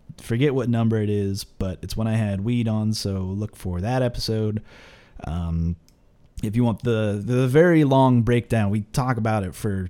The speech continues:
like, a f-, whole fucking hour about the entire method of what he did to even get it, uh, which I'm sure he'll do this method for, uh, Soul Calibur six, and I'm sure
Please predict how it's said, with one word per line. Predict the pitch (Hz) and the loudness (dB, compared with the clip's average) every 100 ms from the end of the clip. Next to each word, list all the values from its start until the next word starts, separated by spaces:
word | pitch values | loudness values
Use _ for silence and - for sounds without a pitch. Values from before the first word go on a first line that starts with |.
| - | -6
like, | 98 92 | -6 -6
a | 92 | -8
f-, | - - 123 - | -10 -6 -4 -2
whole | 127 120 | -2 -2
fucking | 117 107 107 | 0 0 0
hour | 101 92 | -2 -4
about | 92 95 - | -4 -6 -4
the | 98 | -4
entire | 92 131 113 | -2 -2 -2
method | 101 113 117 113 98 90 - - - - | 0 0 0 -2 -6 -8 -12 -20 -20 -10
of | 92 92 90 104 | -6 -4 -4 -2
what | 113 | 0
he | 123 120 | 2 0
did | 110 110 107 | 2 0 0
to | |
even | 95 110 92 87 | -4 -2 -2 -4
get | - 139 131 | 0 2 2
it, | 120 - - - - | 0 -6 -20 -20 -10
uh, | 92 92 | -4 -2
which | 98 117 | -2 0
I'm | 110 | 0
sure | - 113 | 2 0
he'll | 110 | 2
do | 104 113 | 2 0
this | 104 107 | 0 2
method | 104 101 101 101 | 0 0 -2 -2
for, | 104 95 90 87 87 85 - - - 92 | -2 -2 -2 -4 -4 -4 -8 -16 -10 -8
uh, | 85 80 80 | -6 -8 -8
Soul | - 95 | -6 -6
Calibur | - 92 87 87 | -4 -6 -6 -6
six, | - 98 - - - - | -6 -6 -6 -12 -12 -8
and | 90 92 | -6 -2
I'm | 90 | -2
sure | - 95 92 87 | -2 -4 -4 -4